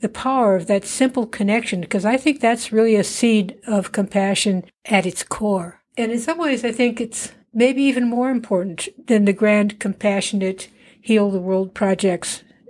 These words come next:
that we may aspire to or more likely just imagine. Here, it's on the spot, it's immediate, it's simple. Simple as a smile. It's not a big deal, but it incredibly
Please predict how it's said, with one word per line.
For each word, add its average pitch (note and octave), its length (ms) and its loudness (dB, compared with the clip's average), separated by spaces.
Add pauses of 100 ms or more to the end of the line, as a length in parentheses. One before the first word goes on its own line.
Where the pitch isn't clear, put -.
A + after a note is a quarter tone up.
that G3+ 120 2
we F#3 140 4
may F3+ 480 2 (220)
aspire F#3 540 0
to F3+ 240 -2
or F3 340 -4 (120)
more F#3+ 180 2
likely F3+ 300 0
just F3 240 -4
imagine. E3+ 540 -4 (240)
Here, D4 400 0 (260)
it's B3+ 180 -6
on A#3 160 4
the B3 80 4
spot, F#3 540 -6 (300)
it's A#3 260 -2
immediate, G#3 500 2
it's A3+ 200 -6
simple. G3 540 0 (240)
Simple A3 440 -2
as G3+ 140 -2
a G3 40 -6
smile. F#3+ 600 2 (560)
It's A3+ 220 -2
not C4 240 2
a - 40 -4
big B3 260 -2
deal, G#3 400 0 (420)
but G#3 180 2
it G3+ 160 2
incredibly G#3 1120 0